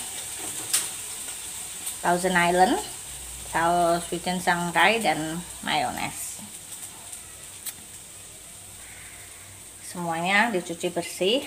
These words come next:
lalu dipotong-potong. Oke, berhubung wortel dan buncis jagungnya udah mateng, kita campur dulu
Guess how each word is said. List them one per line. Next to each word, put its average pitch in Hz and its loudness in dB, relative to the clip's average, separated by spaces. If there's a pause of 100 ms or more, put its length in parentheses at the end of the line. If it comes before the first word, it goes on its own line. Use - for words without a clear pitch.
lalu 170 -2
dipotong-potong. 147 -6 (1200)
Oke, 175 4 (1200)
berhubung 170 -2
wortel 165 4
dan 156 4 (320)
buncis 165 0 (1040)
jagungnya 160 0
udah 160 -2
mateng, 175 0 (240)
kita 147 -2
campur 151 -2
dulu 151 0